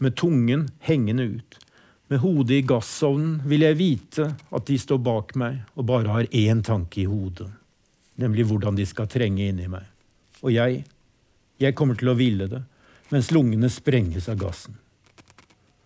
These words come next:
Det er godt å være kvinne, Valmont, og ingen seierherre. Når jeg lukker øynene, ser jeg dem råtne. Jeg misunner dem ikke den kloakken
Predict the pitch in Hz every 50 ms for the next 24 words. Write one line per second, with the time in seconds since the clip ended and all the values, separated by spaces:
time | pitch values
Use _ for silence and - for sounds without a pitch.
0 | _ _ _ _ _ _ - - 107 107 104 101 90 - - - 160 147 135 127
1 | 131 131 - - 143 139 120 107 92 107 135 127 120 117 113 107 101 95 90 87
2 | _ _ _ _ - - 123 120 113 101 95 104 113 107 - - - 92 82 87
3 | 87 107 107 107 110 117 113 120 120 - - _ _ _ _ _ _ _ _ _
4 | _ _ _ _ _ _ _ _ _ _ _ _ - 135 120 127 135 139 139 110
5 | - 151 147 143 131 123 110 98 101 104 120 139 131 - - 120 107 104 113 110
6 | 117 117 117 107 - _ _ - 98 92 98 - _ _ _ _ _ _ _ _
7 | _ _ _ _ _ _ _ _ _ _ _ _ _ _ _ _ _ _ _ _
8 | _ _ _ - - _ _ _ _ _ - 113 110 120 110 - - 143 117 113
9 | 117 127 131 135 113 - 131 117 113 110 101 - 117 113 98 87 - _ - -
10 | 131